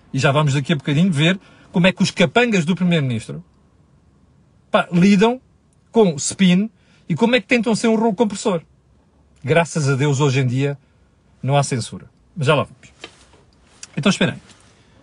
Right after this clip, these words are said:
Então, porque o assunto anda a ser debatido lá fora. Olha, o Político, Político, que é um dos meios mais influentes e mais importantes hoje em dia, nos meios políticos europeus e até do outro lado do Atlântico, traz em manchete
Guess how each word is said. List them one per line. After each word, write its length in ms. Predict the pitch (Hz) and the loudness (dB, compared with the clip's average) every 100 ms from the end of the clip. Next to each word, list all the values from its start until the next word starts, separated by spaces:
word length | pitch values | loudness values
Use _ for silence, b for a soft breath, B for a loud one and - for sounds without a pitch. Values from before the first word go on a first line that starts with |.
| b _ _ _ - | b _ _ _ -4
Então, 360 | 262 294 285 | 0 0 0
porque 340 | 262 214 226 185 | 0 0 -2 -2
o 100 | 208 | 0
assunto 400 | 214 - 277 262 | 0 0 -4 -2
anda 140 | 190 180 | -2 0
a 40 | |
ser 140 | 220 | -2
debatido 340 | 170 151 214 175 | -4 -4 -4 -4
lá 120 | 127 | -4
fora. 260 | - 92 - | -6 -16 -6
Olha, 180 | 160 - _ b b | -6 -6 _ b b
o 80 | 233 | -6
Político, 760 | 185 247 190 170 151 135 131 143 _ _ _ | 0 2 2 0 -4 -8 -10 -14 _ _ _
Político, 720 | 226 214 226 180 - - - _ _ _ _ | -2 0 0 -2 -8 -12 -18 _ _ _ _
que 80 | 156 | -4
é 40 | |
um 80 | 156 | -2
dos 140 | 127 143 | -2 -2
meios 300 | 202 180 175 | -2 0 0
mais 200 | 180 165 | -2 -2
influentes 480 | 147 - 117 107 - | -6 -6 -8 -8 -6
e 40 | |
mais 240 | 156 156 139 | -2 -2 -4
importantes 480 | 127 127 117 98 143 | -8 -8 -10 -8 -8
hoje 180 | 123 135 | -6 -6
em 80 | |
dia, 260 | 104 98 95 _ b | -8 -14 -18 _ b
nos 160 | b 127 | b -4
meios 220 | 180 180 | -2 -2
políticos 300 | - 131 - | -4 -8 -4
europeus 340 | 151 127 143 131 | -4 -4 -4 -4
e 60 | |
até 160 | 180 196 | -2 -2
do 80 | 151 | -2
outro 160 | 131 | -4
lado 140 | 104 101 | -6 -6
do 60 | |
Atlântico, 460 | 135 143 127 127 - B B B B | -4 -4 -4 -8 -14 B B B B
traz 320 | 247 139 143 | 0 0 -2
em 80 | 185 | 0
manchete 520 | 214 - 156 135 | 0 0 -2 -2